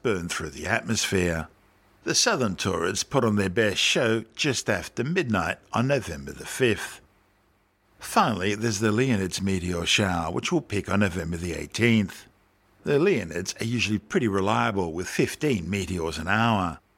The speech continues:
However, they have been known to occasionally produce spectacular meteor storms,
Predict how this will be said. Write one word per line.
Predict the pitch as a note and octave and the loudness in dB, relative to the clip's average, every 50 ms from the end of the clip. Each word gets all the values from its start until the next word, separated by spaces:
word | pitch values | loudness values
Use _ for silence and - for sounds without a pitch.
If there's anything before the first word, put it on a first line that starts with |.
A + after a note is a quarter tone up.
| _ _ _ _ _ _ | _ _ _ _ _ _
However, | _ - F#3 C3+ D#3 G#3 F#3 C3 G2 - - | _ -2 0 2 2 2 2 0 -2 -4 -2
they | - B2+ B2 | 0 0 0
have | A2 G2+ C#3+ F#3 G3+ - | 2 2 0 0 0 0
been | F#3+ F3+ E3 C3+ | 0 0 0 2
known | B2+ C3 A#2+ G2+ F#2 | 2 2 2 2 2
to | F#2+ G2 G2 | 2 2 0
occasionally | F#2+ - - A#2 A#2+ D#3 D#3 - D4 C#4+ | 0 -2 -2 0 2 2 2 0 -2 -2
produce | A3 - B2 G#2 G#2 A#2 A2 - | -6 -4 -4 -2 0 0 2 0
spectacular | - - D#3+ C3+ - - - - - C3 D#3+ - - E3+ E3 E3+ | 0 2 0 0 0 -4 -8 -6 -4 -4 -4 -4 -4 -2 0 0
meteor | C#3+ B2 A#2+ A2+ G2 G2 F2+ E2 D#2 | 2 2 2 2 0 0 -4 -2 0
storms, | - - - - C3 C3+ C#3+ D3 C#3+ A#2+ G2 F2 E2 D#2 - - - | 0 -2 0 2 2 2 4 4 4 4 2 2 0 -2 -4 -6 -6